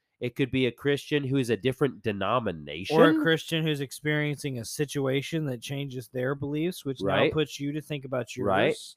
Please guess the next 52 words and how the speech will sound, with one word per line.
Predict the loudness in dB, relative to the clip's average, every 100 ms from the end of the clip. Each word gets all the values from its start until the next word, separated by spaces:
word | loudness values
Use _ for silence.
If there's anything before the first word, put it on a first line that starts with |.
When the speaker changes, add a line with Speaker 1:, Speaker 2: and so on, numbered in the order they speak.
| -6
Speaker 1:
It | -2
could | 4 4
be | 4
looking | 4 2 2 2
at | 0
something | 0 0 0 -2
from | -2 -2
a |
different | 0 0 -2
perspective, | -2 2 2 4 2 2
Speaker 2:
Um, | 2
Speaker 1:
and | 0
it | 4
could | 4 6
just | 4 4
be, | 4 4 2
you | 2
know, | 6 4 2 -2
I | 0
mean | 4 4 2 -2
Speaker 2:
Like, | 4
I'll | 4
tell | 6 2
you, | 4
going | 6 4
through | 4 4
a |
divorce | 2 2 2 2 0
changed | -6 -6 -6 -6
my | -2 -2
entire | -4 -8 -16 -6 -2 0 0
perspective | -2 -4 -6 -4 -4 -4 -10 -10 -8
Speaker 1:
Right. | -8 -8 -10 _ _
Speaker 2:
on | 0 4 4 2 -2
Christianity, | 2 2 2 -2 2 2 2 0 0
on | -2 -4 -2
God. | 4 6 6 6 2 -2 -20 _ 2
My, | 6 8 6
my | 4 6 6 6
view, | 2 2 4 4 4
my | 4 4
view | 4 4 6
on | 6 4
God, | 4 6 6 4
I | 4 2
had | 4 4
a | 2 0
very | 0 2 2 0
parachute | -4 -2 0 0 -2 -8 -8
idea | -8 -8 -6 -4
of | -4
God. | -8 -14 -14